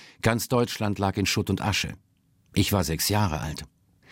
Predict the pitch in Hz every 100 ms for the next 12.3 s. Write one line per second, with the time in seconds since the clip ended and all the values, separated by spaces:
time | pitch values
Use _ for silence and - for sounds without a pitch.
0 | - - - - - - 101 135 151 147
1 | 139 127 123 135 156 151 131 120 92 110
2 | 131 - 113 123 - 117 113 - 110 107
3 | 98 101 - 101 90 78 - 82 65 67
4 | - 69 _ _ _ _ _ - 113 110
5 | - 117 107 90 107 98 90 98 76 101
6 | - 92 87 104 101 101 80 - 92 98
7 | 120 - - 123 120 107 - - - -
8 | - 120 120 117 110 - 117 110 101 135
9 | 107 76 76 69 _ _ _ _ - -
10 | 101 117 120 85 78 82 107 - - 117
11 | - 110 101 90 - 92 110 98 98 98
12 | - 104